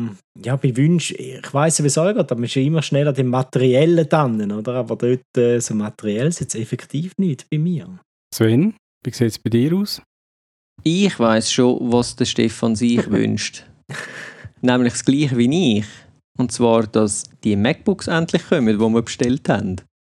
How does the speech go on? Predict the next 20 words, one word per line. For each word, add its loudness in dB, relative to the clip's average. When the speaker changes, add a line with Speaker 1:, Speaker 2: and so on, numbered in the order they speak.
Speaker 1:
<laughs> -12
Ja, 4
gut, 2
guter 2
Punkt, -4
ja. 2
<laughs> -
Speaker 2:
Weißt -6
du, 2
das -2
Gute 0
ist, 0
je 2
länger 2
das 0
es -6
geht, 0
bis -2
die 2
kommen 2